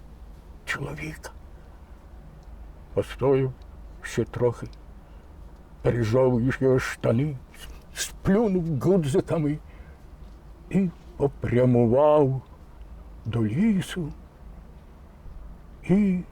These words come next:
зник там, ніби розтанув. Отак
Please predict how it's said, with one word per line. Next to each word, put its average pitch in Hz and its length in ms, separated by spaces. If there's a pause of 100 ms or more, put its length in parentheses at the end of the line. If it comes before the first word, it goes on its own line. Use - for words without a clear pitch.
(2000)
зник 131 720 (180)
там, 120 360 (220)
ніби 175 260
розтанув. - 680 (3000)
Отак - 680